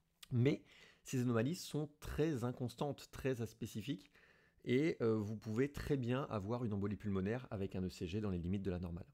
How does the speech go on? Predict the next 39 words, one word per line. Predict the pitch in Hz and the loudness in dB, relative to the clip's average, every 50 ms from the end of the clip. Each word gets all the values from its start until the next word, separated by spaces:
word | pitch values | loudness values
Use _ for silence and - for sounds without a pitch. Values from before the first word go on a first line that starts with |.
| _ _ _ _ - - _ - - - - _ _ - | _ _ _ _ -20 -20 _ -20 -20 -20 -20 _ _ -4
Pour | - 139 | -2 0
ce | 135 | 0
qui | - 147 | 2 2
est | |
de | 120 | 2
la | 117 | 0
péricardite, | - - 131 127 123 135 110 110 101 131 156 - - - - _ | 2 2 0 0 2 0 0 0 0 -2 -4 -4 -8 -18 -20 _
c'est | - - - 104 | -14 -10 -10 -10
pas | - - 120 110 | -6 -4 -4 -4
possible | - - 117 110 - - - 113 110 | -2 -4 -4 -4 -4 -4 -2 0 0
non | 98 101 110 113 110 | 2 2 2 0 0
plus | 113 - 131 127 127 | -2 -2 -2 -2 0
d'écarter | 107 110 104 110 92 - - - 104 | 0 -2 -2 -4 -6 -6 -6 -6 -6
formellement | - - - - 131 - - 123 117 117 113 117 117 | -6 -8 -6 -6 -4 -4 -2 -2 -2 0 0 0 0
le | 110 190 | 0 0
diagnostic | 185 196 196 190 185 - - - 113 110 - - - _ | 0 0 0 -2 -2 -4 -6 -6 -6 -6 -10 -16 -12 _
avec | - 95 101 - | -8 -6 -6 -4
un | 101 95 | -4 -2
électro | 95 92 - - - 101 95 | -4 -4 -6 -8 -8 -4 -2
normal, | 95 - 104 117 123 139 147 156 - - - - _ _ _ _ | -2 -2 0 0 0 -2 -2 -6 -10 -16 -20 -20 _ _ _ _
puisque | - 127 123 - 135 | -8 -8 -2 0 2
le | 120 113 | 2 2
diagnostic | 107 120 123 123 117 - 135 131 | 2 2 2 0 0 -2 -2 -2
de | 117 | -2
péricardite | 101 - 127 110 107 - 107 101 95 120 147 - - - - - | 0 2 0 0 0 0 0 0 0 -2 -4 -4 -6 -10 -8 -6
ne | 107 | -6
se | 101 - - | -6 -6 -4
fait | - 117 | -4 -2
pas | - 113 110 - - - | -2 -2 -2 -2 -2 -2
exclusivement | 139 113 - - - - 135 127 120 123 127 123 | -2 -2 -4 -6 -8 -4 -4 -2 0 0 0 -2
sur | 123 - 117 | -2 -2 -2
l'électro, | 107 101 - - - - 123 131 - - - - - - - | -2 -2 -4 -4 -2 -2 -2 -2 -2 -6 -12 -20 -20 -8 -2
mais | 107 110 113 117 | 0 0 0 0
sur | - - - 123 113 - - | -2 -2 -4 -6 -6 -4 -4
quatre | 139 127 - | -4 -4 -4
critères | - - - - - 123 120 - - | -8 -12 -8 -4 -4 -4 -4 -6 -10
cliniques | - - 117 123 123 - - - | -6 -4 -2 -2 -4 -4 -6 -6
et | - 110 - 113 | -6 -2 0 0
électro, | 107 101 92 - - - 123 135 143 | -2 -2 -4 -2 0 2 2 2 2